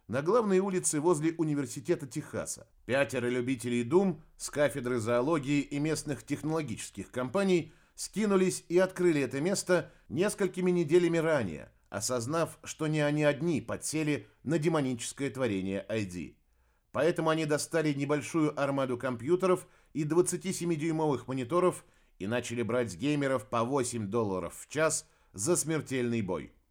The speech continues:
Собирались люди, ведь именно здесь проводился первый официальный турнир по Doom.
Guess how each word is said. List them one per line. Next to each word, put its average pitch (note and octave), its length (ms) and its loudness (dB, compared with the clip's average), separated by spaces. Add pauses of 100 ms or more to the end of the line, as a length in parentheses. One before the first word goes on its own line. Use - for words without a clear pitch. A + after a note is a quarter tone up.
(400)
Собирались D#3 600 0
люди, F3 420 -2 (220)
ведь C#3+ 240 -2
именно E3+ 280 2
здесь E3 300 2
проводился D#3 600 0
первый D3+ 420 2
официальный C3 800 -4
турнир A2+ 460 -4
по - 160 -6
Doom. F#2+ 340 -2